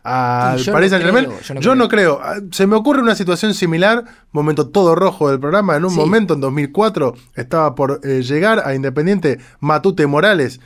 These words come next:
Speaker 1: surgido de las inferiores de Independiente. Volvió, se fue a, a Racing Club, al otro equipo de Avellaneda.
Speaker 2: Mirá el recuerdo que
Speaker 1: Se
Speaker 2: traes.
Speaker 1: hizo un par de gestitos así a, a la hora de jugar contra Independiente. Y toda la cancha de Independiente en ese momento cantó:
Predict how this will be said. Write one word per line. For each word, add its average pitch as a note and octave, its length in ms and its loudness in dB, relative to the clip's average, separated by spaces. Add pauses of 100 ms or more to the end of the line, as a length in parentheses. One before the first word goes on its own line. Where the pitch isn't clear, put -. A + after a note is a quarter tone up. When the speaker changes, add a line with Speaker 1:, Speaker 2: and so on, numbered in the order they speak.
Speaker 1:
surgido C#3+ 440 -2
de C3 60 0
las B2 200 -4
inferiores B2+ 340 -6
de B2 60 -4
Independiente. D#3+ 580 -2 (220)
Volvió, C#3 640 2 (160)
se C#3 220 -4
fue D#3+ 320 4
a, B2 680 -2
a A#2 40 -2
Racing B2+ 240 -6
Club, G#3 220 2
al C3+ 80 2
otro B2+ 160 -2
equipo B2 240 -4
de A#2 60 -2
Avellaneda. C#3+ 540 0
Speaker 2:
Mirá E3+ 180 -2
el A3+ 40 -2
recuerdo E3 420 -2
que - 60 -12
Speaker 1:
Se - 80 -6
Speaker 2:
traes. E3+ 220 4
Speaker 1:
hizo E3+ 140 2
un D#3+ 260 -4
par D#3 240 2
de D3 200 2
gestitos C#3 520 -4
así D#3+ 380 2
a, A2+ 320 -2
a A2 40 -6
la A2+ 220 -4
hora C#3 100 0
de A#2+ 80 0
jugar C#3+ 240 -2
contra D3 220 -2
Independiente. A3+ 560 0
Y A#3+ 100 -2
toda D#4 260 2
la F3+ 120 2
cancha F3 240 -2
de - 20 0
Independiente G3+ 460 0
en F#3 80 0
ese G3 180 -2
momento A3+ 300 0 (120)
cantó: G#3 300 0